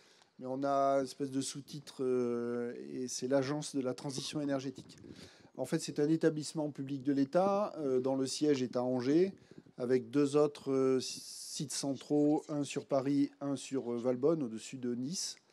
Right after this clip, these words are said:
Sophia Antipolis. Et, euh, nous avons des directions régionales dans toutes les régions, donc y compris, euh, les dom. Euh, voilà. Donc si vous avez des projets,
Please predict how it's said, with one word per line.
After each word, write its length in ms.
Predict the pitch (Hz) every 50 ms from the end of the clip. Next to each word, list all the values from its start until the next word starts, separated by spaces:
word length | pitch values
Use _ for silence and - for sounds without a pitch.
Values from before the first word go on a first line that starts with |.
| _ _ _ _
Sophia 280 | - - - - - 139
Antipolis. 560 | 131 - - 123 - 117 123 180 - - - - _ _ _ - - - - _ _ _ _
Et, 260 | - 139 151 175 170 175
euh, 240 | 160 139 131 131
nous 240 | 127 131 139 131 131
avons 240 | 135 127 135 156 165
des 160 | 156 143 135
directions 520 | 127 120 139 147 143 135 - - - 151 147
régionales 420 | 139 127 127 135 131 131 143 147
dans 140 | 135 127 117
toutes 280 | - - - 151 -
les 80 | - -
régions, 300 | 123 135 120 117 127 160 - _ _ _ -
donc 100 | 123 107 - - 120
y 40 |
compris, 600 | - - 123 113 - - - 123 135 151 143 135
euh, 280 | 123 117 113 113 110 113
les 140 | 113 120 110
dom. 300 | 107 120 127 143 147 131
Euh, 540 | 113 110 110 107 110 107 107 107 107 107 113 117 117 - -
voilà. 160 | - 55 - - - 131
Donc 140 | 110 110 - -
si 260 | - - - - 110
vous 180 | 107 107 110 113
avez 160 | 117 117 131
des 120 | 131 123
projets, 520 | 110 - - 127 120 113 127 135 151 175